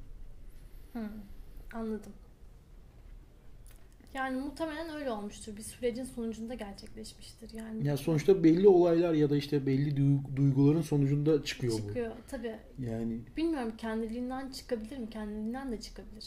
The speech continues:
Speaker 2: Bir anda.
Speaker 1: Bir anda çıkabilir kendiliğinden. Niye çıkmasın ki yani?
Speaker 2: Öcü mü bu ya?
Speaker 1: Öcü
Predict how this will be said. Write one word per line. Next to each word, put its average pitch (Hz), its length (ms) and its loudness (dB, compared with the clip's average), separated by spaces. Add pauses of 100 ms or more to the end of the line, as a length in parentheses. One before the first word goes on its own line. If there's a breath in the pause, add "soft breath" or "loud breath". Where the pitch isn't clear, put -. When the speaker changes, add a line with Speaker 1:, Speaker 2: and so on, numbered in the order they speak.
(180)
Speaker 2:
Bir 139 320 4
anda. 98 240 0 (160)
Speaker 1:
Bir 277 60 -2
anda 254 280 -2
çıkabilir - 440 -12
kendiliğinden. 202 640 -10 (1400 soft breath)
Niye 262 160 -2
çıkmasın 277 500 -10
ki 202 160 -14 (220)
yani? 208 320 -10 (280)
Speaker 2:
Öcü 139 300 2
mü 180 200 4
bu 120 60 2
ya? 117 140 2 (720)
Speaker 1:
Öcü 226 200 -6